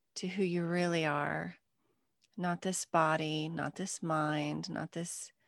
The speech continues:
ego self that has been created for the purpose of living a life here as a human,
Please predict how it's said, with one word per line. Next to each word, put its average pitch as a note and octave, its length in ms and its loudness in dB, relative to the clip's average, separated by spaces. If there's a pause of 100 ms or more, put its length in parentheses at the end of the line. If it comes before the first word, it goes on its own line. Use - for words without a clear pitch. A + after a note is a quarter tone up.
(1000)
ego F#3 380 2
self D#3 500 -2
that F3 120 -2
has E3+ 260 -4
been E3 260 -2
created E3 680 -4
for - 200 -8
the E3+ 120 -10
purpose E3 600 -6
of E3+ 140 -6
living D#3+ 420 0
a F3 160 -6
life D#3 600 -2
here D#3+ 220 0
as E3 260 -4
a - 20 -12
human, E3+ 600 -2